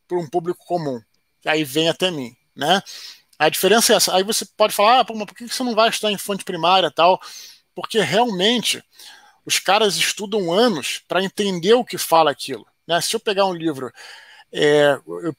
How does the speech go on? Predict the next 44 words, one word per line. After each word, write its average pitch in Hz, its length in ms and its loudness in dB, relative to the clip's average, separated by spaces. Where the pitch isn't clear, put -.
e 185 120 -14
começar 165 260 2
a - 20 2
ler 185 100 2
uma 180 140 2
fonte 165 200 -4
primária, 165 520 2
beleza, 240 520 4
eu 127 260 -4
posso 180 320 0
até 170 160 -2
entender, 196 480 0
mas 151 140 -2
vai 165 100 -2
ter - 100 -6
muitas 233 360 -2
coisas 196 240 0
que - 60 -6
eu 185 60 -2
vou 175 100 -4
perder 151 400 -2
ali. 117 160 -6
Então - 140 4
a - 20 -4
diferença, 226 420 4
basicamente, 208 680 0
eu 180 80 -4
estudei 175 360 -4
bastante, 165 500 -2
sim, 226 280 -2
mas 156 120 -2
a 175 40 2
diferença 196 720 2
é 175 160 0
basicamente 180 560 0
que - 80 -10
eu 202 40 -2
estudei 180 280 -2
a 190 40 0
partir - 420 -4
dos 196 160 -6
livros 190 320 -6
dos 202 240 2
historiadores, 196 760 0